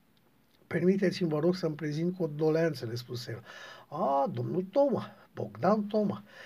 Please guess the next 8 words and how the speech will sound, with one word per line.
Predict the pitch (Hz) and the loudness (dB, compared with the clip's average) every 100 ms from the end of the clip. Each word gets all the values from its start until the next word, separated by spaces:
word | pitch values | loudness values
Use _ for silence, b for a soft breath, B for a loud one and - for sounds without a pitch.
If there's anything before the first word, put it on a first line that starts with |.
| B | B
ce | - 170 | -2 -2
plăcere | 123 107 - 123 | 0 -4 -4 -4
să | 127 | -4
vă | 156 202 208 | -2 -4 -2
cunoaștem, | 247 247 - 117 | -2 -2 -4 -6
în | 131 | -6
sfârșit." | 127 170 185 185 247 - B B B 107 92 | -6 0 0 0 -6 -8 B B B -14 -10
"Da? | 110 113 214 330 | -8 -4 -4 -4